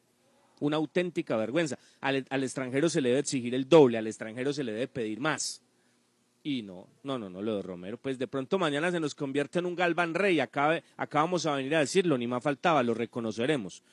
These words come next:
pero la verdad lo que uno le ve es, es, es, es muy triste, da, da grima, da grima ver el nivel que tiene el venezolano, sobre todo en un partido pues donde uno decía, hermano, vea, no está Lemus, listo, demuestre pues lo que tiene,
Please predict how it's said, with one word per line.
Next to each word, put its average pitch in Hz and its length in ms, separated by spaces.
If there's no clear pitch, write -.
pero 120 220
la 110 100
verdad 107 220
lo 117 100
que - 100
uno 127 100
le 107 160
ve 117 200
es, - 880
es, 123 260
es, - 480
es 123 300
muy 156 180
triste, - 540
da, 156 380
da 151 200
grima, 151 440
da 131 180
grima 165 340
ver 156 140
el 139 100
nivel 113 280
que 131 100
tiene 131 240
el 131 60
venezolano, 120 580
sobre 123 240
todo 131 220
en 156 60
un 151 80
partido 143 360
pues 139 160
donde 139 220
uno 135 80
decía, 123 160
hermano, 147 260
vea, 127 180
no 147 140
está 185 240
Lemus, 190 280
listo, 139 320
demuestre 117 380
pues 151 180
lo 143 80
que 117 140
tiene, 123 320